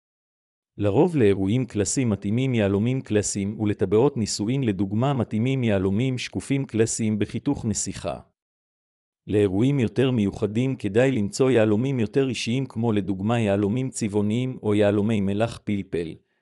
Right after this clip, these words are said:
בהתאם לטעם ולסטייל של הבחורה בת המזל. חיתוך היהלום. החיתוך הוא השם המקצועי לצורה של היהלום. בשלבי העיבוד היהלום נחתך בצורה ספציפית ומדויקת שמייצרת לא פעות רבות וצורות שונות.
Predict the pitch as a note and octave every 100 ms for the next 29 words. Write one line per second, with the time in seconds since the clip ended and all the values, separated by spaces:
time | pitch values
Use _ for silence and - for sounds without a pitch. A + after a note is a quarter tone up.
0 | _ G#2+ G2 D3 C#3+ A#2 - C3 C#3+ C#3
1 | A2 A2 A2 - B2 A#2 C3 G#2+ G2+ -
2 | A2 B2+ A2 G#2 A2+ G#2+ F#2 F#2 D2+ A#1+
3 | - _ _ _ _ _ _ _ _ _
4 | _ - G#2+ D#3 - B2 G#2 G2 G2 D2+
5 | B1 A1 _ _ _ _ _ _ _ _
6 | _ _ - - G2+ D#3+ B2 - G#2 G#2
7 | B2 A2+ G#2 G2+ - G#2+ B2 C#3 A2+ -
8 | A2 B2 C#3+ - A2+ G2 G2 F2 C2+ B1
9 | - _ _ _ _ _ _ _ _ _
10 | _ G2 F2+ F#2 E2+ A#2 F#2 G2 A2 F#2+
11 | F#2 G2 G#2+ G#2 G#2 - G2 - D3 A2
12 | G#2 G2+ A2+ A#2+ - F#2 - A#2+ - D#2
13 | - - G#2 F#2+ G2 G#2+ C#3 B2 - A2
14 | G#2 G2 - C#3+ C#3 C#3 B2 C#3 - C3+
15 | - A2+ G2 C3+ C3+ G#2 - A2 G#2+ -
16 | - F2+ D#2 A1+ _